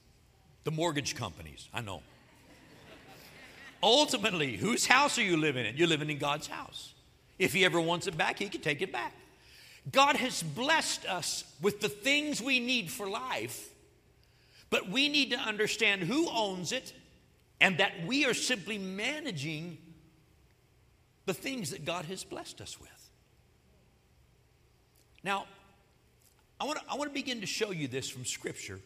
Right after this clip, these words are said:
and I'm gonna move pretty fast today. I've got two or three passages that I'm gonna have you look at. We're gonna begin in Genesis four.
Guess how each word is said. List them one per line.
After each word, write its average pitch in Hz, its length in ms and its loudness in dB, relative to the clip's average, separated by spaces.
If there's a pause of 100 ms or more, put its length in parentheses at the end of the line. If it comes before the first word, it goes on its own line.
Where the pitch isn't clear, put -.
(440)
and 110 80 -6
I'm 147 80 -4
gonna 208 120 -4
move 202 240 -6
pretty 185 180 -2
fast 135 360 -2
today. 117 220 -2 (360)
I've 156 140 0
got 208 200 0
two 226 140 0
or 233 60 -2
three 196 300 -2
passages 151 800 0
that 139 100 2
I'm 151 100 -2
gonna 151 160 0
have 139 220 -2
you 143 80 0
look 151 240 -2
at. 120 160 -2
We're 151 80 0
gonna 233 160 2
begin 214 320 -4
in 160 120 -4
Genesis 175 540 -6
four. 87 460 -8